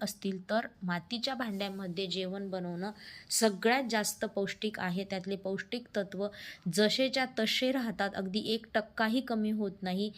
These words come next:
सगळ्यात उत्कृष्ट असं मातीचं भांडं बनवलेलं, अ, मातीच्या भांड्यात जेवण बनवलेलं मानलं गेलेलं आहे. आणि जर आपल्याला शक्य असेल तर आपण, अ, बाजारात नॉनस्टिकी, अ, अ, पॅन्स पण मिळतात,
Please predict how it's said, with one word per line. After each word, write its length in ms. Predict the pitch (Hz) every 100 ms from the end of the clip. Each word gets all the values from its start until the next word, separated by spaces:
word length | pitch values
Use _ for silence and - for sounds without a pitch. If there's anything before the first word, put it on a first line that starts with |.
| - -
सगळ्यात 460 | - 208 185 240 254
उत्कृष्ट 520 | 240 - 208 - -
असं 260 | 214 214 208
मातीचं 440 | 196 185 202 208
भांडं 320 | 196 185 185
बनवलेलं, 560 | 185 180 175 180 180 220 - - - -
अ, 140 | 175
मातीच्या 440 | 170 180 196 202 226
भांड्यात 300 | 226 185 175
जेवण 380 | 175 180 220
बनवलेलं 460 | 202 185 180 180 185
मानलं 380 | 196 175 180 196
गेलेलं 340 | 202 185 180
आहे. 320 | 175 165 180 208 - - -
आणि 420 | 196 208 233 262 254
जर 280 | 185 202 240 240
आपल्याला 360 | 202 208 196 190
शक्य 360 | 196 185 - 226
असेल 400 | 208 - 185 180
तर 120 | 196 202 -
आपण, 400 | 180 185 185 196 - -
अ, 100 | 180
बाजारात 480 | 175 170 185 185 185
नॉनस्टिकी, 880 | 190 180 175 - 202 - 226 240 - -
अ, 420 | - 175 175 175 170 -
अ, 100 | - 165 - - -
पॅन्स 340 | 190 190 196 -
पण 180 | 240
मिळतात, 400 | 240 214 185 170